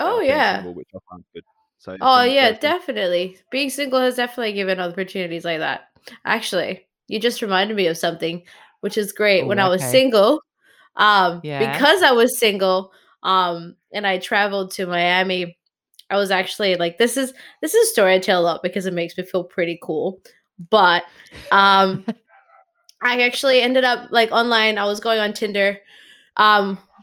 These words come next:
Speaker 1: just for, like, meeting people, 'cause that's what I usually do when I travel, just to get to know people. Like, I wanna, okay, I wanna go out and meet other people. Um, and, uh, we're, my cousins and I were pranking people online, which we shouldn't have done,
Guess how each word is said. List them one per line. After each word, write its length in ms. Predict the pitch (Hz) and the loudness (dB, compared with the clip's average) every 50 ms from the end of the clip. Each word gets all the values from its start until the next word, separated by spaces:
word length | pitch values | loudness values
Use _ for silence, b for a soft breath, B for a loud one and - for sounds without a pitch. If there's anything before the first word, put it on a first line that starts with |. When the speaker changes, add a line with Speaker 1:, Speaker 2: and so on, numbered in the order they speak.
| _ _ - | _ _ 0
Speaker 1:
just 220 | 302 311 311 - | 0 0 0 0
for, 120 | - 311 294 | 0 2 2
like, 180 | 269 247 - | 2 2 2
meeting 280 | 233 220 226 220 233 226 | 0 0 0 0 -2 -4
people, 280 | 226 233 220 - 208 | -4 -6 -6 -6 -8
'cause 120 | 196 226 214 | -6 -6 -6
that's 140 | 226 220 269 | -6 -4 -4
what 80 | 240 | -4
I 40 | 247 | -4
usually 300 | 220 220 202 214 214 208 | -4 -6 -4 -4 -6 -4
do 160 | 185 196 190 | -4 -6 -6
when 100 | 190 190 | -4 -6
I 80 | 185 175 | -6 -6
travel, 380 | - - 185 180 175 180 180 | -6 -4 -4 -4 -2 -2 -4
just 240 | 175 185 190 185 - | -4 -4 -8 -8 -8
to 60 | 208 | -8
get 180 | 185 190 170 170 | -6 -6 -6 -6
to 100 | - 190 | -8 -6
know 160 | 180 175 170 170 | -4 -4 -4 -4
people. 360 | - 196 190 185 - 208 214 | -6 -8 -8 -6 -4 -4 -4
Like, 200 | 196 180 175 180 | -4 -4 -4 -4
I 40 | 180 | -6
wanna, 220 | 180 180 180 175 | -4 -4 -4 -6
okay, 180 | 185 180 208 185 | -4 -2 -2 0
I 40 | |
wanna 220 | 175 175 170 175 170 | 0 -2 -4 -6 -6
go 140 | - 180 175 | -6 -4 -4
out 160 | 170 165 170 | -4 -4 -4
and 80 | 170 170 | -6 -6
meet 120 | 170 170 | -6 -4
other 120 | 165 160 170 | -4 -6 -6
people. 440 | - 180 170 - 226 320 349 - _ B B B B B B B B B | -8 -8 -6 -4 -4 -4 -6 -8 _ B B B B B B B B B
Um, 280 | - 196 196 196 190 185 | 0 2 2 2 2 0
and, 340 | 160 208 214 208 208 202 185 | -2 -2 -2 -2 -2 -2 -2
uh, 160 | - 196 190 | 0 -2 0
we're, 240 | 185 214 220 220 220 220 _ _ | 4 4 4 4 2 0 _ _
my 140 | - 226 214 | -4 -4 -2
cousins 360 | 214 - 269 240 240 240 220 | 0 0 0 2 2 0 -2
and 80 | 214 196 | 0 0
I 60 | 196 | 0
were 120 | 190 185 185 | 0 0 0
pranking 440 | - - 170 170 170 - 170 170 | -2 -4 -4 -4 -4 -6 -6 -6
people 320 | - - 165 160 - 170 165 | -6 -6 -8 -6 -6 -6 -6
online, 340 | 165 156 151 170 170 165 170 | -6 -6 -6 -6 -6 -6 -6
which 180 | 190 190 - - | -6 -6 -6 -6
we 60 | 220 | -6
shouldn't 340 | - - - - 202 180 160 | -6 -6 -6 -6 -6 -6 -8
have 140 | 151 - | -8 -10
done, 120 | - - | -14 -20